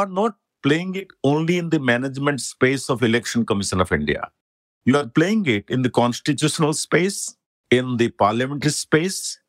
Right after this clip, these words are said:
and in the executive space. I am not going to tell you or list up the constitutional provisions, the acts of parliament, the election rules,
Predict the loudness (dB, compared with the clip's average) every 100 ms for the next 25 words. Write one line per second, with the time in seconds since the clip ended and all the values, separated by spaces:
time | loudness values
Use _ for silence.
0 | 0 0 2 2 2 0 -2 -2 0 -2
1 | -2 -2 -2 -2 -8 -10 _ -2 0 2
2 | 0 -2 2 0 0 -8 -10 _ _ 0
3 | 2 -2 -6 _ -2 2 2 2 0 0
4 | 0 -2 _ 0 2 0 -2 0 -2 0
5 | -4 0 0 2 2 2 2 2 0 0
6 | -2 -4 -6 -8 -10 0 0 2 0 0
7 | -4 -2 0 2 2 0 -6 -8 -10 -16
8 | _ -2 2 2 0 -2 -2 0 2 2
9 | 0 -4 -8